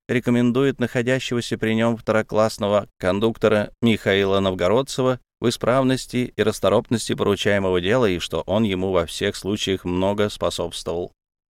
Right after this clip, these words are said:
Стародубского карабинерного полку вахмистр Иван Нидермейер, бывший у меня на ординарции, выехав против наездников, продолжал отличные действия. Оба корпуса отдыхали на месте баталии.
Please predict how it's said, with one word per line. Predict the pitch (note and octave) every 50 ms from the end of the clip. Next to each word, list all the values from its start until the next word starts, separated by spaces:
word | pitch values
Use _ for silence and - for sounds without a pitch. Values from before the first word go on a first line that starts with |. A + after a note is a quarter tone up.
| _ _ _ _ _ _ _ _ _ _ _ _ -
Стародубского | - - A#2+ B2+ B2+ D3+ F3 - - - E3 E3 E3 D#3+ D3+ -
карабинерного | - C3 B2+ A#2+ B2 B2 A#2+ C3 C#3 C3 B2+ B2 A#2+ A2
полку | A2 G#2 G2 - - C#3 D3 C#3
вахмистр | C#3 - - F#2+ A#2 C3+ - - B2 B2 - - C3 A2+ - _
Иван | A2 A2 G#2 A2 A#2+ A#2+ A#2+ A2+ - _ _ _ _
Нидермейер, | - A#2 A2 - - G#2+ A2 A2 A#2+ A2 E2 C#2+ - - - _ _ _ _
бывший | - F2 F#2+ G2 F#2 - G2 F#2
у |
меня | F2+ F#2 F2 E2+ E2+ E2+
на | E2 D#2+ D#2+
ординарции, | D#2+ D#2+ D#2 D#2 D#2+ F2+ A#2 C3+ C3+ - - - D3 C#3+ C#3 C3 - _
выехав | - C#3 E3+ E3+ D#3+ - D#3 -
против | - C#3+ D3+ E3 D3+ - C#3+ -
наездников, | - A2 A2 A2 C#3 E3+ D#3 D3+ D3+ D3 - D3+ C#3+ - _
продолжал | - A2 A2 A2 G#2+ G#2+ G#2+ A#2 D3+ E3 D3+ - -
отличные | B2 B2+ - - G2 A2+ A2 - - F2+ E2
действия. | D2+ D2+ C2 - - - - - - - _ _ _ _ _ _ _ _
Оба | A2 G2+ F2 E2+ F2 E2
корпуса | - B2+ D3+ F3 F3 - F3+ E3+ - F3 E3+ E3 - -
отдыхали | C3+ C#3 B2+ A#2 C3+ B2 - E3 D#3+ E3 D3
на | C#3 B2+
месте | A2+ G#2+ A2 - - - G2
баталии. | F2+ E2 - - C#2 C2 A#1 G#1+ B1 -